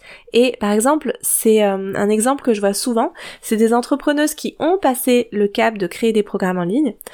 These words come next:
qui ont créé un, deux, trois programmes en ligne, et cetera, et qui vont continuer à multiplier la création de nouveaux programmes en frôlant l'épuisement,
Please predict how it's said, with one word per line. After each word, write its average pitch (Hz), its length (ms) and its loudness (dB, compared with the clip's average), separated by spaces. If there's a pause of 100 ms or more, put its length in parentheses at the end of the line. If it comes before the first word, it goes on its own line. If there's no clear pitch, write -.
(420)
qui 240 220 2
ont 277 160 2
créé 220 640 2 (320)
un, 240 280 0
deux, 240 340 6
trois 240 360 0
programmes 196 460 -2
en 180 40 -2
ligne, 208 260 0
et 180 100 -4
cetera, 208 340 -2 (720)
et 247 140 -4
qui 294 120 -4
vont 277 140 0
continuer 320 720 2
à 226 100 -2
multiplier 247 920 0
la 190 120 0
création 240 400 -2
de 226 100 0
nouveaux 208 240 2
programmes 202 380 -2 (440)
en 202 120 -8
frôlant 302 480 0
l'épuisement, 220 680 -2